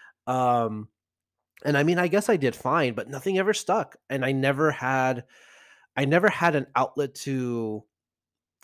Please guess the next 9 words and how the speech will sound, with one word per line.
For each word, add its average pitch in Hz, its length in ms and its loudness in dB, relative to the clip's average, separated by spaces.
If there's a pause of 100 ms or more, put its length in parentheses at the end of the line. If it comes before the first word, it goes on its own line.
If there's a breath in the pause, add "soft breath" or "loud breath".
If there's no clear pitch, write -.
(120)
practice 202 500 -2
it 98 140 -8
because 131 380 -4 (200)
all 143 280 4
of 170 160 0
my 147 140 0
friends 117 300 -2
speak 139 280 -6
English. 180 440 -6